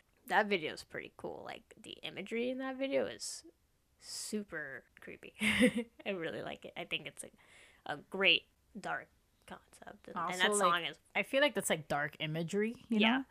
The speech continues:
Speaker 1: yeah.
Speaker 2: And I feel like another good example of, like, really dark, creepy imagery or, like, dark aesthetic, like, G idol's Oh My God and,
Speaker 1: Of
Speaker 2: like,
Speaker 1: course.
Speaker 2: Irene and Seulgi's Monster, where it's, like,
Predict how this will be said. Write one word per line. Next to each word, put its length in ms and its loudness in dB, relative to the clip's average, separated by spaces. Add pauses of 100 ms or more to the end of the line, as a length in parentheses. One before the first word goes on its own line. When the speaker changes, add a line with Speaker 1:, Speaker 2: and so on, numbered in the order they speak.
Speaker 1:
yeah. 160 8
Speaker 2:
And 80 6
I 60 4
feel 200 2
like 260 2 (440)
another 600 0
good 140 2
example 420 -2
of, 100 -8
like, 220 -4 (560)
really 340 2
dark, 280 2 (640)
creepy 400 -2
imagery 560 -2
or, 100 -2
like, 360 -2 (100)
dark 260 2
aesthetic, 680 4 (260)
like, 400 0 (400)
G 160 4
idol's 500 4
Oh 100 0
My 180 -2
God 360 2
and, 140 -4
Speaker 1:
Of 40 -6
Speaker 2:
like, 160 -2
Speaker 1:
course. 120 0
Speaker 2:
Irene 320 2
and 80 0
Seulgi's 560 0
Monster, 640 0
where 120 -2
it's, 200 -2
like, 280 -4